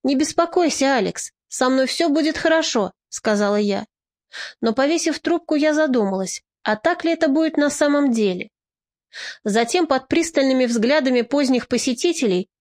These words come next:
я прошла через кафе, потом по улице к окружавшей гостиницу стене. Мы с Изой забирались назад, вытянув из стены незакрепленный камень,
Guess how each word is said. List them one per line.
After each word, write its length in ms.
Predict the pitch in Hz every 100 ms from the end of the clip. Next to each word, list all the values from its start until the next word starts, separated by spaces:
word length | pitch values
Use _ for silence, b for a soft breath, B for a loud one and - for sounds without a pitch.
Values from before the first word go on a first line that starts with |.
| -
я 200 | 247 311
прошла 440 | 254 247 285 294
через 320 | 294 247 240
кафе, 480 | - 220 - 285 320 _ _ _ _
потом 340 | 226 240 330
по 120 | 311 240
улице 440 | 285 311 302 277
к 80 | 262
окружавшей 600 | 233 233 214 302 311 294
гостиницу 640 | 233 233 - 277 277 269
стене. 540 | 269 - 269 247 180 190 _ _ _ _ B B B
Мы 180 | 262
с 120 | 262 -
Изой 260 | 330 226
забирались 640 | 196 226 240 285 311 277 -
назад, 540 | 254 254 285 330 330 _ -
вытянув 560 | 220 302 311 277 262
из 140 | 269 -
стены 360 | - 262 294
незакрепленный 840 | 320 247 233 240 262 269 294 294 302
камень, 500 | 302 254 196 175